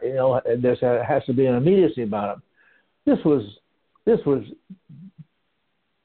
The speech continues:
decades after all these things had happened. So there was nothing new. There was nothing surprising.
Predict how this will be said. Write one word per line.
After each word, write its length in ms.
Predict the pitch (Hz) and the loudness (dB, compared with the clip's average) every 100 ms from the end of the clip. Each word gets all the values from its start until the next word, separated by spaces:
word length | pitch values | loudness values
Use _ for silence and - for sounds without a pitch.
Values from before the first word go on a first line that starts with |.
| _ _ _ - - - | _ _ _ -20 -8 0
decades 640 | 254 185 170 123 110 107 - _ _ _ _ _ _ _ _ _ _ _ _ _ _ _ _ _ _ _ _ - | 0 2 0 -2 -4 -6 -12 _ _ _ _ _ _ _ _ _ _ _ _ _ _ _ _ _ _ _ _ -6
after 500 | 160 165 147 143 139 | -4 -4 -4 -2 -2
all 240 | 147 165 170 | 0 2 4
these 180 | 160 | 2
things 240 | - 160 127 | 0 -6 -6
had 100 | 123 | -8
happened. 440 | 139 175 - 113 - | -4 -4 -4 -10 -6
So 140 | 139 | -2
there 160 | 139 131 | 0 -2
was 80 | |
nothing 480 | 123 190 160 135 123 - _ _ _ | -2 -2 -2 -4 -6 -14 _ _ _
new. 600 | 117 185 262 160 113 - - _ _ _ _ | -2 2 4 4 0 -4 -14 _ _ _ _
There 140 | 147 147 | -4 -2
was 80 | |
nothing 600 | 120 190 180 151 135 127 - _ _ _ _ _ _ _ - | 0 -2 0 -4 -4 -10 -16 _ _ _ _ _ _ _ -12
surprising. 680 | - - 220 233 135 110 | -8 -2 2 2 0 -4